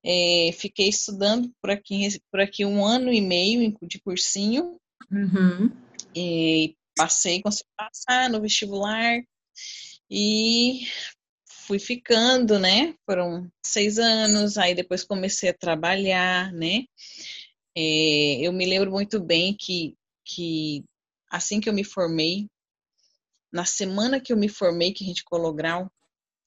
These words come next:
Speaker 1: eh, eu já ia começar a trabalhar.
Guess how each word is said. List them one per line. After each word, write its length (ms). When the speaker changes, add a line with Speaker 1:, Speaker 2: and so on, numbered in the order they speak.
Speaker 1:
eh, 360
eu 200
já 220
ia 200
começar 440
a 40
trabalhar. 640